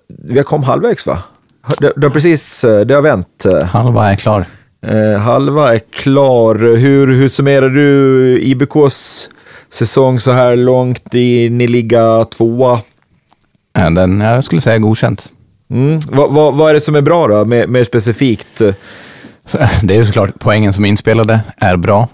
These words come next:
Speaker 2: Ehm, jag tycker att, eh, ja, men när vi, när vi väl får stäm i spelet så är vi väldigt bra. Ehm, vi har, vi har tre, tre väldigt jämna femmor. Ehm, m-, man får ganska ofta den här frågan, "Varför spelar ni inte i tredje perioden som ni,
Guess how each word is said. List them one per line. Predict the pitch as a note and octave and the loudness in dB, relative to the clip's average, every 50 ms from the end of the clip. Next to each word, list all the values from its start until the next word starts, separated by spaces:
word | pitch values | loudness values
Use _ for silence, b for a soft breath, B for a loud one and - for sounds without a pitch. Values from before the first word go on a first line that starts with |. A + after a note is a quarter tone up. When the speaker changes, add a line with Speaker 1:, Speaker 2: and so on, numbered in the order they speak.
| - - | -10 -6
Speaker 2:
Ehm, | - G#2+ G2+ G2+ G2+ G2 G#2 - - - G2+ G#2 | -2 0 0 0 0 0 -2 -2 -4 -4 -4 -2
jag | G#2 G2 F#2+ | -2 -4 -2
tycker | - - G#2 - - - G#2+ G2+ | -2 -2 -2 -2 -4 -4 -2 -2
att, | F#2+ F#2 F#2 - _ _ _ - - | -2 -2 -4 -6 _ _ _ -10 -6
eh, | G2+ F#2+ F#2+ F#2+ F#2+ F#2+ - - _ _ - | -4 -2 -2 -2 -4 -6 -8 -12 _ _ -4
ja, | G#2 G#2 | -2 0
men | G2 F#2+ G2 | 0 2 2
när | G2+ G2+ G2 | 2 2 0
vi, | G2 G2 F#2+ F#2 F#2 F2+ F2+ F2+ F2+ F2+ | 0 0 0 0 0 0 0 0 0 0
när | F#2 F#2+ G#2 G#2 | 0 0 2 2
vi | G#2 | 2
väl | G2 G2 G2 F#2+ F#2+ F#2 F#2+ F#2+ F#2+ | 2 0 0 0 0 0 -2 -4 -6
får | - - G2 F#2+ F#2 F#2 | -6 -4 -2 -2 0 -2
stäm | - - - - F#2+ F#2+ F2+ F2 | -4 -6 -4 -2 0 0 0 0
i | |
spelet | F2 - - F#2 F2+ F2+ F2+ - | -2 -2 -2 -2 -2 -2 -4 -6
så | - - | -6 -4
är | F#2 F2+ F#2 | -2 -2 -2
vi | F2 F2 | -2 -2
väldigt | F2 F2 F#2 F2 - - | -2 -2 -4 -4 -4 -6
bra. | - G#2 F#2 F2 - - _ - | -6 -6 -6 -6 -6 -10 _ -8
Ehm, | - F2 F2 F2 F2 G2 G2 F#2+ - - - - b b b b b b b b b _ - | -4 -4 -2 -2 -2 -2 -2 -2 -4 -4 -6 -8 b b b b b b b b b _ -4
vi | G2 | -2
har, | F#2 F2+ F2 - - _ _ - | 0 0 -2 -2 -6 _ _ -2
vi | G2 | -2
har | F2+ F#2 | -2 -2
tre, | - - A2 G#2 F#2+ F#2 F2+ E2+ - - _ _ _ _ _ | -2 -4 -2 0 2 2 0 0 -2 -6 _ _ _ _ _
tre | - - - B2 G#2+ | -16 -6 -2 -2 0
väldigt | F2+ F#2 F#2 F#2 F2+ | 0 0 0 0 0
jämna | F#2 E2+ F2+ F2+ F2+ | 0 0 2 0 0
femmor. | F2+ - F#2+ F2+ F2+ F#2 F2+ E2+ G2+ - _ _ - | 0 0 0 0 0 0 0 -2 -4 -6 _ _ -6
Ehm, | - F2 E2+ E2+ E2 E2 E2+ E2+ F2+ - - - B B B B B B B B B B - | -4 -2 0 0 0 0 0 -2 -4 -6 -10 -18 B B B B B B B B B B -2
m-, | G2 - - | -2 0 0
man | - A2 G2+ F#2+ | 0 0 0 0
får | - - G#2 F#2+ | 0 -2 0 0
ganska | F#2 F#2+ F#2 - G2+ | 0 0 0 -2 -4
ofta | F#2+ - - G#2 | -4 -2 -2 0
den | F#2 F2+ | 0 0
här | F2+ | 0
frågan, | - - F#2 F2+ F2+ F2+ | -2 -2 0 0 2 2
"Varför | F#2 F2+ - - G#2+ | 0 0 -2 -4 -6
spelar | - - F#2 F2 F2+ F#2 F2+ | -4 0 0 0 2 2 0
ni | F2+ F2+ | 0 0
inte | F2 F2+ - - F#2 | 0 -2 -2 0 0
i | F2 E2+ | 0 0
tredje | - - F#2 F2+ F2+ E2+ | 0 0 0 0 0 0
perioden | - G2 E2+ E2+ E2+ | 0 0 -2 -2 -2
som | - G2 F#2 | -2 0 0
ni, | F2+ F2 F2 F2 F2 F2 | 0 0 0 0 0 -2